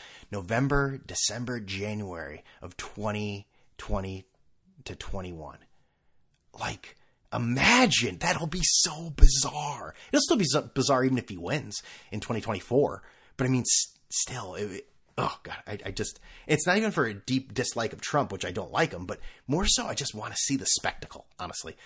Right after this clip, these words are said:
I'm here for it. Anyways, let's move a-, away from Trump. Jesus.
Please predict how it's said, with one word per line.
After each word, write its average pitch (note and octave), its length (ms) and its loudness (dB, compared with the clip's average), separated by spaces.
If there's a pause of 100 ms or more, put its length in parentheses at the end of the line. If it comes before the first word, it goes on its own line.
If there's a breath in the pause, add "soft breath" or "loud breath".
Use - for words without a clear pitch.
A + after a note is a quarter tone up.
I'm A#2 160 -6
here A#2+ 280 -4
for - 240 -16
it. - 40 -20 (1040 loud breath)
Anyways, G3+ 320 10
let's A#3+ 140 4
move F3+ 180 8
a-, B2 320 -2
away A#2 140 2
from G2+ 120 -8
Trump. - 360 -6
Jesus. - 480 -2